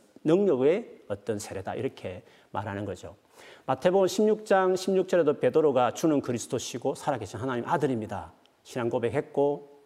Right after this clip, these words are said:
그게 단순한 말이 아니라 그 하나님께서 알게 한 거다라고 칭찬할 정도였으니까, 그럼 진실한 고백을 한 베드로를 볼 때에도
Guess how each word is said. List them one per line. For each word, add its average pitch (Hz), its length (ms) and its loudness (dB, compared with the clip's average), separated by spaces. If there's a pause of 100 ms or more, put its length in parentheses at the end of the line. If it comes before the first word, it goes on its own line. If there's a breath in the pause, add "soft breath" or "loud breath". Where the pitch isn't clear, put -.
(160)
그게 131 160 0
단순한 139 460 0
말이 117 200 0
아니라 113 360 -2
그 - 120 -4
하나님께서 254 1000 -2 (560)
알게 120 240 -2
한 127 140 0
거다라고 117 560 -2 (480)
칭찬할 170 520 -2
정도였으니까, 95 880 -12 (460 soft breath)
그럼 101 140 -10
진실한 233 540 0
고백을 107 520 -2
한 139 320 -4 (320 loud breath)
베드로를 120 420 -4
볼 98 200 -12
때에도 117 600 -4